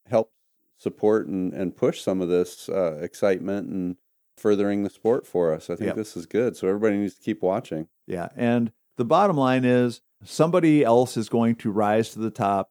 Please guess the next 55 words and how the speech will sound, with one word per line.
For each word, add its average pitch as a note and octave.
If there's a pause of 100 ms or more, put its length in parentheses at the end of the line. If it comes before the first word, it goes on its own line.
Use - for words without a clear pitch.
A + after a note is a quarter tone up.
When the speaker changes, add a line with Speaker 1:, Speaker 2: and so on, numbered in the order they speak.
(140)
Speaker 2:
and G2+
challenge G#2
Oklahoma, F#2+
whether G2
it's -
next G#2+
year, G#2
two -
years, G#2
or F#2+
three G#2+
years, G2+
or G2+
whatever G2
from G2
now. F#2 (240)
I G2
mean, G2+
uh, G2+
Oklahoma B2
has A2
a F#2+
great A#2
bunch A#2
of G#2
players A#2
that G#2+
are G#2+
graduating. G#2
You F2+
know, F2+
they're, F2+ (340)
you F#2
know, F2
ob-, G2
obviously A2
Jocelyn G#2+
Alo G#2+
and, F#2+
uh, F#2 (260)
um, F#2
their F#2+
shortstop G#2+
Grace G#2
Lyons, G#2
and, F2+
uh, F2
you F#2+
know, F#2
just C3+
a A#2
bunch C#3+
of C3
their A2
players A2+